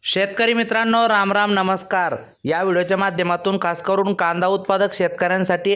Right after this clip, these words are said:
आपण घेऊन आलेलो आहे सर्वात ताजी बातमी. मित्रांनो,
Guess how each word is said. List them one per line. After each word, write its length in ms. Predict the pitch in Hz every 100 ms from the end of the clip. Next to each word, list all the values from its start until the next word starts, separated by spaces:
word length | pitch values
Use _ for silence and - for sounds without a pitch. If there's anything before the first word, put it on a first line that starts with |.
| -
आपण 480 | 147 147 190 196 190
घेऊन 220 | 160 165
आलेलो 240 | 180 175
आहे 100 | 180
सर्वात 360 | 175 165 170 180 180
ताजी 280 | 170 165 185
बातमी. 540 | 175 160 156 139 113 - - -
मित्रांनो, 580 | 151 165 180 196 202